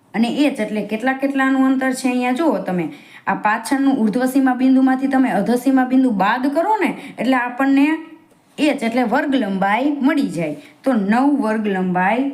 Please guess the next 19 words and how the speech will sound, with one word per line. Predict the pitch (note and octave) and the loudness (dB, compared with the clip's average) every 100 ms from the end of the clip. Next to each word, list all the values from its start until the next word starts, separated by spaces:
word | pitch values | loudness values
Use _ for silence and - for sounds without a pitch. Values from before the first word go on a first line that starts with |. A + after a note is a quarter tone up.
| - | -4
આવે | G3 F3+ D#3 | -4 -2 -6
છે. | - D3+ D3+ _ _ _ _ _ _ _ _ _ _ _ - | -8 -12 -12 _ _ _ _ _ _ _ _ _ _ _ -6
ચાલો, | A#3 A3 G3+ | -2 0 0
હવે | A3 | 2
આપણે | C4+ C4+ | 0 0
બધી | C4 G#3+ A3 C4 | 0 0 2 2
જ | D4 | 2
વેલ્યુને | D4+ D4 C#4+ C#4+ C#4 | 2 2 4 4 4
આપણે | C4 B3+ C4+ | 2 0 -2
સૂત્રમાં | C4 A#3+ A3 G#3+ A#3+ C#4+ - - | -2 -2 -2 0 0 0 -4 -2
એડ | B3 G3 | -2 -2
કરી | F3 F3+ E3 | -2 -2 -2
દઈએ. | D#3 D#3 D3 - | 0 -2 -2 -2
એલ | C4+ C4+ D#3+ - - - _ | 0 0 0 -6 -14 -20 _
એકસો | G3 G#3 - G#3+ F#3 | -8 -8 -6 -6 -4
ચુમ્માલીસ | E3 G3 F#3+ F#3+ F#3+ G#3 A#3+ D4 C#4+ C#4 - | -4 -6 -6 -4 -2 0 2 0 0 -4 -2
પોઇન્ટ | G3 G3+ A#3 C4+ C4+ | -4 -2 -2 -2 0
પાંચ | C#4+ F#3 F3 - | 0 0 -6 -6
પ્લસ | C4+ B3 F3+ | -2 -2 -2